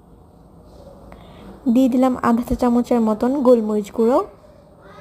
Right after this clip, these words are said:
তারপর এই তো এখানে আমি সয়া সস ইউজ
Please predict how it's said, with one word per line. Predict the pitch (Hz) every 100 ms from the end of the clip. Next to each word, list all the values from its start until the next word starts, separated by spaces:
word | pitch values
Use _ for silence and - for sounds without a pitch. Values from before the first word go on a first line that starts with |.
| - - - - - - 880 - 932 - - - - - - - - - -
তারপর | 262 254 262 262
এই | 240
তো | 262 233
এখানে | 277 254
আমি | 247 285 381 - - - -
সয়া | - 247 247
সস | 247 240 -
ইউজ | 226